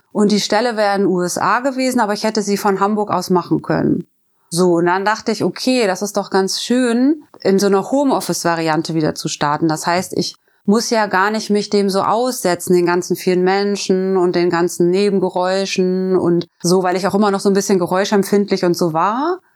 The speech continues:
Und dann dachte ich, „Okay, das ist doch ein ganz guter Kompromiss, damit könnte ich doch wieder starten.“ Ich war aber auch sehr zögerlich, weil so richtig, äh, Energie hatte ich nicht und wollte eigentlich jetzt von Ihnen hören, dass Sie sagen, „Super, machen Sie das mal.“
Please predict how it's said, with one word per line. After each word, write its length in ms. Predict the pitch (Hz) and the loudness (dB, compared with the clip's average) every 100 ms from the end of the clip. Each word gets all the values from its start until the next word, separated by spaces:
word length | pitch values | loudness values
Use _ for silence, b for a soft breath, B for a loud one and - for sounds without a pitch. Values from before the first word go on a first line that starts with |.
| _ | _
Und 120 | - | 0
dann 120 | 302 | 0
dachte 200 | 226 220 | 0 -2
ich, 60 | 220 | -6
„Okay, 200 | 220 262 | -2 -2
das 120 | 233 | -2
ist 140 | 226 226 | -2 -4
doch 60 | |
ein 80 | 214 | 0
ganz 180 | 202 196 | -2 0
guter 240 | 214 214 | 0 0
Kompromiss, 560 | 196 185 - 190 220 247 | 0 -2 0 0 0 0
damit 280 | 226 214 214 | -2 -2 -2
könnte 220 | 208 196 | 0 0
ich 80 | 196 | 0
doch 160 | 180 | 0
wieder 180 | 185 180 | 0 0
starten.“ 680 | - 156 143 147 139 156 147 _ _ _ - | -2 -2 -2 -2 -4 -4 -8 _ _ _ -2
Ich 300 | 214 190 160 | -2 -2 -2
war 280 | 185 233 262 | 0 2 0
aber 220 | 269 233 | 0 -2
auch 100 | 208 | -2
sehr 220 | - 214 | -2 -2
zögerlich, 760 | - 240 269 285 208 190 190 | -2 0 0 2 2 2 0
weil 200 | 190 202 | 0 0
so 120 | 190 196 | 0 0
richtig, 720 | 214 247 - 262 254 - - | 0 0 0 0 0 -4 -8
äh, 60 | - - - | -8 -8 -2
Energie 560 | 240 233 202 202 254 | 0 0 0 2 2
hatte 220 | 202 214 302 | 2 2 2
ich 180 | 302 | 2
nicht 540 | 311 320 381 330 - - _ _ _ _ | 2 4 2 -2 -10 -14 _ _ _ _
und 180 | - 220 | 0 2
wollte 220 | 220 226 | 2 0
eigentlich 280 | 277 247 247 | 0 0 -2
jetzt 160 | 254 247 | -2 -2
von 180 | 240 220 | 0 2
Ihnen 240 | 262 262 | 4 2
hören, 140 | 254 | 2
dass 160 | 233 226 | -2 -2
Sie 80 | 220 | -2
sagen, 260 | 220 214 | 0 2
„Super, 240 | 214 247 254 | 2 0 2
machen 220 | 196 185 | 2 2
Sie 60 | 160 | 0
das 180 | 151 | 0
mal.“ 280 | 156 143 147 | 0 0 -4